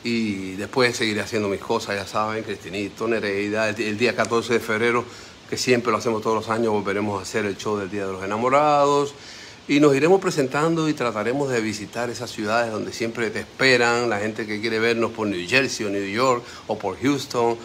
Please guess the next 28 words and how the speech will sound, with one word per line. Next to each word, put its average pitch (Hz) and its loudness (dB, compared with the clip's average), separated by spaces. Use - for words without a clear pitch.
o 104 2
por, 95 -2
mm, 95 -6
el 95 -6
otro 113 -2
día 123 4
me 120 4
dijeron 117 4
también 113 -2
por 107 -4
Estocolmo, 110 0
por, 92 -4
por 101 2
Oslo, 123 4
donde 117 0
quiera 139 6
estamos. 104 -2
Los 110 -4
cubanos 160 6
y - 8
donde 135 6
quiera 139 2
estamos 160 0
la 120 0
gente 127 -4
que 123 -2
habla 120 4
español 107 -2